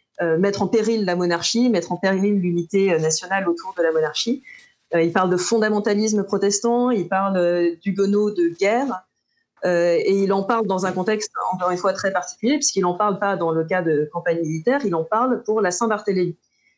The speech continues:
Alors, pour rappel, hein, juste, la Saint-Barthélemy, c'est un massacre, euh, qui n'est pas du tout, euh, un massacre de guerre, qui est un massacre de civils, euh, qui est, est commandité, euh, par, euh, par la monarchie, euh,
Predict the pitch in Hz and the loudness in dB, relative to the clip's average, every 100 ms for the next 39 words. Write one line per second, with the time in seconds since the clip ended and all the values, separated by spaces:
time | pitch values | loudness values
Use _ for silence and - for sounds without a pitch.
0 | _ _ 131 - 170 175 - 240 202 190 | _ _ -10 -4 -2 0 2 2 2 0
1 | 208 185 175 185 175 180 160 180 262 247 | 0 0 0 0 -2 -2 0 2 2 2
2 | 202 180 151 151 165 - 220 269 - - | 0 2 0 0 -4 -2 -2 -2 -8 -12
3 | - 170 156 156 147 143 135 _ _ - | -4 0 2 2 0 -2 -8 _ _ -2
4 | 175 156 147 147 202 180 - 208 196 165 | 0 2 2 2 0 -2 -2 2 2 2
5 | 143 - 151 151 180 175 170 151 170 214 | 0 -2 -2 -2 -2 -2 -2 0 2 2
6 | 277 277 185 151 143 165 160 190 190 170 | 0 -4 -4 -2 -2 -2 -2 -4 -6 -6
7 | 151 - 185 240 277 - - - - - | 0 2 2 2 0 -2 -10 -20 -20 -6
8 | 170 156 156 - 202 208 180 160 151 156 | 0 0 0 -2 2 4 4 2 0 0
9 | - 165 160 160 180 170 165 170 202 196 | 0 2 2 0 0 0 0 0 2 2
10 | 185 156 160 _ _ _ _ _ _ - | 2 -2 -6 _ _ _ _ _ _ -20
11 | - - 196 175 165 160 180 170 165 165 | -10 -2 -2 0 -2 -2 -2 0 0 -2
12 | 160 - 247 269 247 - 170 160 156 - | -2 0 2 2 2 0 0 0 0 -2
13 | - - | -4 -10